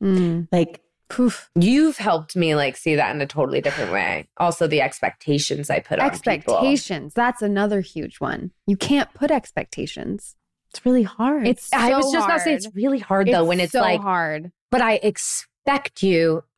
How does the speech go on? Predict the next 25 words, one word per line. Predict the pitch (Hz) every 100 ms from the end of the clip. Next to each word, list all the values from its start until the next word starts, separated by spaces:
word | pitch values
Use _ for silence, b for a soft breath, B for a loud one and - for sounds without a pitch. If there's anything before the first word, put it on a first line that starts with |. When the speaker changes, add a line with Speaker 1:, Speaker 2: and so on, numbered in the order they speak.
| _
Speaker 1:
Right. | 320 403
Speaker 3:
to | 202
be | 202
a | 196
father. | - 208 185 117 - _ 226
I |
expect | 285 247 - - 330 - -
you | 202 185
to | 180
be | 214
a | 214
ma-, | 254 -
and | 208
to | 196
do | 214 240
this | 302
Speaker 1:
Right. | 247 196
Speaker 3:
and | 202
to |
do | 196 240
that." | 285 311
And | 196
it's | 185
like, | 208 185 - _ _ _ _ _ _ _ _ _ _ _
but | 269 -